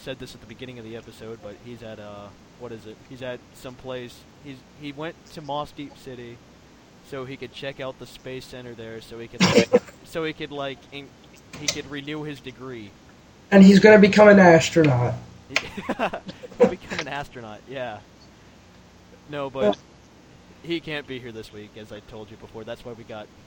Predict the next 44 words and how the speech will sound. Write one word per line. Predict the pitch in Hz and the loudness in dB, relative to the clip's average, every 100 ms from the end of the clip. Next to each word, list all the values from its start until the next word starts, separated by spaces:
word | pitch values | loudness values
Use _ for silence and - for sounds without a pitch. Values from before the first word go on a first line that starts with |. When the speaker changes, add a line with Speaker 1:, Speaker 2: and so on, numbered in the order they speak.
| 127 | -20
Speaker 1:
you | 113 | -16
know, | 110 110 | -16 -16
Oinatno | 123 123 120 127 113 104 | -16 -12 -12 -14 -16 -18
here. | 104 101 98 - - - - - - - | -18 -18 -20 -20 -20 -20 -20 -20 -8 4
Speaker 2:
Yes. | 190 190 - - - - - - - | 6 6 2 -4 -6 -12 -20 -20 -20
Speaker 1:
Yes. | 110 107 - - | -18 -18 -20 0
Speaker 2:
Glad | 185 202 190 | 6 8 6
Speaker 1:
Uh, | |
Speaker 2:
to | 165 | 2
be | 139 - - - | -6 -12 -18 -10
here. | 131 - - - - _ - | -10 -10 -18 -20 -20 _ -18
Speaker 1:
Okay, | 139 135 131 127 | -12 -10 -10 -10
more | 156 165 | -8 -6
on | 143 | -8
Pokemon | 143 139 135 127 | -12 -12 -12 -14
Leagues. | 127 131 139 | -14 -16 -12
At, | 135 151 - | -12 -12 -14
there | 135 | -12
are | 127 | -12
four | - 175 175 | -8 -8 -6
of | 139 | -8
them | 135 139 | -12 -12
that | 139 113 | -16 -16
we | 120 | -16
know | 117 113 | -16 -16
of. | 131 - - - _ - - - | -18 -20 -20 -20 _ -20 -20 -16
Well, | 127 | -14
actually, | 139 - 185 | -12 2 6
Speaker 2:
Right. | 170 - - - - | 6 2 -20 -18 -12
Speaker 1:
actually | 160 170 147 | -10 -10 -12
five | - 160 156 | -6 -4 -4
if | 147 131 | -8 -14
you | 123 - | -20 -18
count | 139 135 - | -16 -16 -16
the | 127 | -16
one | 123 131 | -16 -16
in | |
the | 123 | -18
anime, | 123 127 117 107 104 - _ - - _ - - _ _ _ _ _ _ - | -16 -16 -16 -18 -20 -20 _ -20 -20 _ -20 -20 _ _ _ _ _ _ -20
which | 127 | -18
was | 123 | -18
kind | - 127 | -16 -14
of | 117 | -12
like, | 117 | -12